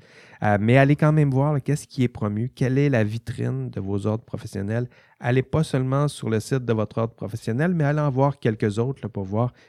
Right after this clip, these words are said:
c'est quoi les recoupements entre ces différents ordres professionnels. Vous pouvez aussi consulter le PowerPoint que j'ai présenté dans, dans le cours. Il y a plusieurs éléments de contenu qui, euh, qui sont là, c'est sûr, un PowerPoint. Euh, tout n'est pas dit, mais en même temps, là,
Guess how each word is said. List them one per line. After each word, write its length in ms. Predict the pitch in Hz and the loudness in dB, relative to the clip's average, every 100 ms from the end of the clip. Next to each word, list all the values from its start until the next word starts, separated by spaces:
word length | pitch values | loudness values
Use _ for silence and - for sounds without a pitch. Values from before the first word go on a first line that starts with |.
| - | -14
c'est 140 | 127 | -8
quoi 160 | - 131 | 0 2
les 100 | 107 | 2
recoupements 600 | 104 - 98 98 113 127 | 0 -4 -8 -6 -6 -6
entre 360 | 113 107 - 101 | -8 -8 -8 -8
ces 200 | 95 107 | -8 -10
différents 500 | 95 - 98 98 98 | -10 -10 -8 -6 -6
ordres 180 | 110 113 | -6 -6
professionnels. 540 | - 101 - 98 - _ _ _ _ _ | -10 -14 -12 -12 -14 _ _ _ _ _
Vous 800 | _ _ _ _ _ - - _ - | _ _ _ _ _ -20 -20 _ -6
pouvez 180 | 180 190 | 4 6
aussi 240 | 170 - | 4 2
consulter 520 | 175 156 160 143 170 | 2 4 4 2 4
le 160 | 170 139 | 6 6
PowerPoint 600 | - 151 151 165 165 165 - | 8 6 6 2 0 -2 -2
que 140 | 127 | 0
j'ai 160 | 107 117 | 2 2
présenté 640 | 113 123 113 117 110 135 | 0 -2 0 0 0 -2
dans, 260 | 127 110 107 | 0 2 2
dans 120 | 107 | 0
le 80 | 110 | -2
cours. 360 | - 139 143 127 | 0 0 0 0
Il 60 | |
y 40 | 104 | -2
a 20 | |
plusieurs 360 | - 113 113 107 | -4 0 0 0
éléments 260 | 104 110 | -2 -2
de 60 | 110 | -4
contenu 460 | - 104 - 120 | -4 -4 -4 -6
qui, 300 | 120 - 104 | -6 -6 -6
euh, 40 | 98 95 | -4 -8
qui 140 | - 120 | -6 -4
sont 240 | - 120 | 2 4
là, 220 | 110 110 - | 4 0 -4
c'est 160 | - | -12
sûr, 320 | 107 - 117 | -10 -6 -6
un 60 | 107 | -6
PowerPoint. 540 | - 101 98 - 117 123 _ _ _ _ _ _ - | -6 -8 -6 -6 -6 -8 _ _ _ _ _ _ -2
Euh, 400 | 107 101 98 101 | 2 2 0 -2
tout 160 | - | 0
n'est 160 | 160 147 | 2 4
pas 160 | 139 120 | 4 2
dit, 260 | 113 139 | 2 -4
mais 140 | 156 120 | -2 0
en 60 | |
même 180 | 110 104 | 0 -2
temps, 200 | - 113 | -4 -4
là, 300 | 117 104 98 | -2 -4 -6